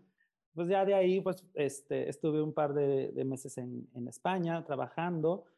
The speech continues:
y luego, pues, recibo la, la oferta de venirme a la ciudad, a, a regresar a México y formar parte del equipo editorial de Vogue México y Latinoamérica, y bueno, hasta hace un año que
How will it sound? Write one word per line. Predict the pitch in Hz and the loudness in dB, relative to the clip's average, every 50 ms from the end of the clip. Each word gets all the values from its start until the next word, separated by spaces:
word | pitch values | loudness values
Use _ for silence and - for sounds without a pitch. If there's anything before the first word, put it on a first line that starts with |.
| _ _ _ | _ _ _
y | - 151 156 | -2 0 2
luego, | 151 147 147 143 147 151 139 147 - | 2 4 4 4 4 2 0 -2 -4
pues, | 143 123 120 | -6 -6 -6
recibo | 123 123 117 - 135 123 120 120 120 123 120 | -6 -8 -8 -4 -4 -2 0 0 0 0 -2
la, | 123 123 113 - | -2 -2 -2 -2
la | - 123 | -2 -6
oferta | 113 - 123 120 - - 120 | -4 -4 -6 -6 -4 -4 -2
de | 123 117 | -2 -2
venirme | 117 120 117 113 120 123 | -2 -4 -6 -6 -6 -6
a | 117 | -6
la | 117 | -6
ciudad, | - - 135 123 120 - | -6 -6 -6 -6 -4 -2
a, | 127 123 117 110 110 110 107 107 107 107 104 95 - - - 123 | -2 0 0 0 0 -2 -2 -4 -4 -6 -8 -10 -12 -10 -10 -10
a | 123 - - | -10 -10 -4
regresar | 131 143 135 127 131 - 156 147 147 | 0 0 2 2 2 2 2 2 2
a | |
México | 147 175 196 185 190 170 151 - - 165 180 214 240 196 | 4 4 2 2 0 -2 -6 0 2 2 2 2 0 -2
y | 151 135 127 123 120 | -4 -4 -4 -6 -4
formar | - 131 123 123 131 123 - | -4 -4 -2 -2 -2 -2 -2
parte | 123 120 123 - - 131 | -4 -4 -4 -6 -4 -2
del | 127 120 117 | -2 -2 -2
equipo | 117 - - 131 - 131 123 | -4 -6 -8 -6 -4 -4 -4
editorial | 120 117 - 117 117 117 110 117 120 | -4 -6 -6 -6 -6 -4 -4 -4 -4
de | 120 | -2
Vogue | 120 120 117 117 117 120 | -2 -2 -2 -2 -4 -6
México | 113 - - - - - | -8 -8 -14 -14 -12 -10
y | |
Latinoamérica, | - - - - - 120 123 139 156 180 202 202 - 220 220 208 190 | -10 -8 -8 -8 -6 -4 -4 -4 -2 -4 -4 -6 -6 -6 -4 -4 -2
y | 156 143 131 127 123 123 123 | -2 -2 -4 -4 -6 -8 -8
bueno, | 123 135 175 202 156 - - _ _ _ _ _ | -6 -6 -4 -4 -6 -6 -10 _ _ _ _ _
hasta | - 127 - - 147 | -8 -8 -2 -2 -4
hace | 135 - 160 | -2 0 -2
un | 151 156 | -2 0
año | 170 180 170 - | 0 0 0 -2
que | - - 127 - - | -2 -2 -4 -4 -6